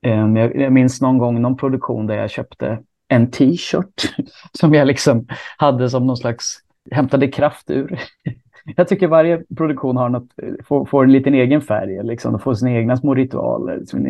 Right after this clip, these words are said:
egna små sätt. Jag brukar gå dit innan föreställningen och sitta där eller rätt. Ehm, så jag tycker, för min del så är det väldigt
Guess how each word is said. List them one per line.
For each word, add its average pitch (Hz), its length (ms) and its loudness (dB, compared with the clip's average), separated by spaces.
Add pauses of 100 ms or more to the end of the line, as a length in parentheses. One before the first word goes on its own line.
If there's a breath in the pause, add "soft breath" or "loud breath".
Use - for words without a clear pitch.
(120)
egna 113 280 0
små 104 320 -2 (360 loud breath)
sätt. - 300 -2
Jag 123 120 2
brukar 120 240 2
gå 113 160 0
dit 107 440 0
innan 101 260 -2
föreställningen 95 560 -6
och - 60 -8
sitta - 320 -4
där - 260 -4
eller - 220 -2
rätt. - 240 -12 (680 soft breath)
Ehm, 101 400 0
så 127 100 0
jag 120 100 2
tycker, 120 260 0
för 131 160 0
min 131 160 6
del 107 140 2
så 110 220 -2
är 98 200 -2
det 98 280 -4 (520)
väldigt 104 320 -4